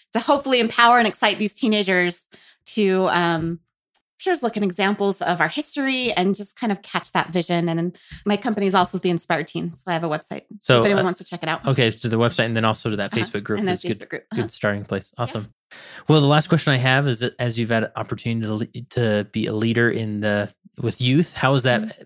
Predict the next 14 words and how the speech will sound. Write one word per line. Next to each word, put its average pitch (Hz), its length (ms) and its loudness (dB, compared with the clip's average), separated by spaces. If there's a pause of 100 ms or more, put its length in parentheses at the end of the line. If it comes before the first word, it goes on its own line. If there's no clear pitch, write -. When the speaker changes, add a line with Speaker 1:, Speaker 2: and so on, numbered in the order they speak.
(140)
Speaker 2:
helped 117 240 -8
you 120 60 -6
become 110 300 -4
a 107 40 -4
better 107 280 0
disciple 98 500 -6
of 104 100 -6
Jesus 101 320 -6
Christ? - 440 -10
Speaker 1:
Awesome. 143 400 -6 (440)
That's 202 140 -6
a 190 60 2
great 170 320 -4
question. - 480 -6